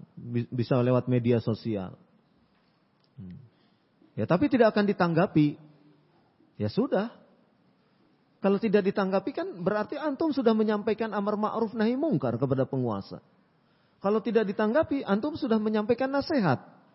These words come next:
Dan itu sudah kewajiban antum di situ. Tidak lantas kemudian memaksakan kehendak. Ya.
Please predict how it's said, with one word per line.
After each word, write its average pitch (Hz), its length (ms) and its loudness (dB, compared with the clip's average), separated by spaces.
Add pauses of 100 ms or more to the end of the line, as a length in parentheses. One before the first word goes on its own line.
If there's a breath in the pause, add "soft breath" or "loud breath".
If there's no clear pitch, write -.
(680 soft breath)
Dan 156 240 4
itu 359 320 6
sudah 240 340 0
kewajiban 175 760 -2
antum 247 400 -8
di 170 100 -6
situ. 170 380 -14 (1600)
Tidak 175 240 4
lantas 180 260 0
kemudian 180 320 2
memaksakan 175 800 -2
kehendak. 220 500 -2 (2000)
Ya. 98 160 -16